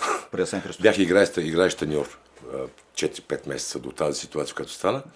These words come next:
Speaker 2: И може би тази ситуация, която стана матча с Левски, като че ли би показа, че вече е време да спирам. А, никога не, значи, смятай, когато си на двайсет, деветнайсет, двайсет, двайсет и една година,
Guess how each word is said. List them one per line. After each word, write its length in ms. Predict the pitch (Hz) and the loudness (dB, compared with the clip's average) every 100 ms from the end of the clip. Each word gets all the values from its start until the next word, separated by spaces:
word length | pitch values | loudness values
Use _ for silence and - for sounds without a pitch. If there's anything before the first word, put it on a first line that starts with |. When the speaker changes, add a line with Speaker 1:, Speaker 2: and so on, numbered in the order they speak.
| - - - - - _ - | -20 -20 -18 -18 -20 _ -6
Speaker 2:
И 40 | |
може 180 | 92 98 | 0 0
би 60 | 87 | 4
тази 220 | 98 92 | 4 4
ситуация, 320 | - 95 - | 2 2 2
която 180 | 87 - | 0 -2
стана 300 | - 80 73 65 | 0 0 0 -4
матча 280 | 67 76 - | -6 -4 -4
с 100 | - | -2
Левски, 280 | 82 - 80 | -4 -4 -8
като 160 | - - | -8 -8
че 160 | - | -4
ли 180 | 80 80 _ _ _ _ _ _ _ _ _ _ - | -4 -4 _ _ _ _ _ _ _ _ _ _ -6
би 120 | 101 | -6
показа, 300 | 127 156 123 | -2 0 0
че 140 | - 90 | 0 0
вече 220 | 92 92 | 0 0
е 40 | |
време 240 | 82 92 82 | 0 0 0
да 100 | 71 | -4
спирам. 280 | - 82 - _ - - - - - _ - | -2 -4 -6 _ -20 -20 -20 -20 -20 _ -6
А, 440 | 73 69 69 69 69 67 65 65 - - - - | -2 0 0 -2 -6 -10 -16 -20 -20 -20 -20 -8
никога 340 | 92 139 139 | -2 2 4
не, 60 | 131 | 6
значи, 260 | 123 - 101 | 6 4 2
смятай, 440 | - - 110 - - - - | 6 8 6 4 -2 -20 -2
когато 200 | - 175 | 4 6
си 80 | 165 | 8
на 80 | 120 | 6
двайсет, 400 | 92 123 - 85 | 8 8 8 2
деветнайсет, 500 | 80 80 101 101 78 | -2 0 0 0 0
двайсет, 360 | 67 92 87 73 | 0 0 0 0
двайсет 280 | 92 90 | 0 2
и 20 | 85 | 0
една 160 | 82 | -2
година, 320 | 73 87 143 | -2 0 -2